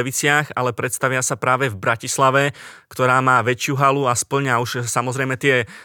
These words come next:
normy. E, ako toto vnímate, že jednoducho tí fanúšikovia sa veľmi tešia v Leviciach a v regióne, ale na druhej strane budú musieť dochádzať na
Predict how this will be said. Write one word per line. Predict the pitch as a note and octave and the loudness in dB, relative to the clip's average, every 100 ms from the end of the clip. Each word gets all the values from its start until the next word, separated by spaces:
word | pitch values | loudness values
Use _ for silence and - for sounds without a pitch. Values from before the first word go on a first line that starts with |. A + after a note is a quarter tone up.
| - A#2+ | -12 -2
normy. | B2 C3 C3+ D3 E3+ - - - | 2 2 2 -2 -4 -8 -20 -2
E, | A#2 B2+ B2 - _ E3 | 2 4 2 -4 _ 0
ako | - | 0
toto | D#3 D#3+ D#3 | 0 2 2
vnímate, | C3+ A#2+ A#2+ B2 A#2+ | 0 0 0 0 0
že | B2 B2 | 2 0
jednoducho | C3 C3 C3 C#3+ C3 C3 C3 C3 C3 A#2+ _ | 0 -4 -4 0 2 2 2 2 0 -4 _
tí | D3 | -8
fanúšikovia | - C3+ C#3+ C#3+ D#3 D3 C#3+ C#3 C3+ | 0 0 0 -2 0 2 4 2 2
sa | C#3+ | 0
veľmi | A2+ A#2+ B2 | 2 2 2
tešia | B2+ B2+ - C#3 | 0 -2 0 0
v | B2+ | 2
Leviciach | B2+ C3+ C#3+ C3 | 0 0 -2 0
a | C3+ B2 | 0 0
v | C3+ | -2
regióne, | B2 C#3 C3+ D3 D#3+ - - | -2 -2 0 -2 -4 -10 -2
ale | A#2+ | 2
na | C3 C#3 | 4 2
druhej | D3 D3 | 2 0
strane | - D3 C#3+ C#3+ C#3+ | 2 0 2 2 0
budú | C3+ C3+ D3 | 0 -2 -2
musieť | C#3+ C3+ D3 A#2 | -2 -2 -2 -2
dochádzať | B2+ C#3 C3+ C3+ B2+ | -2 0 0 2 0
na | C#3 C3+ C3 | 2 2 2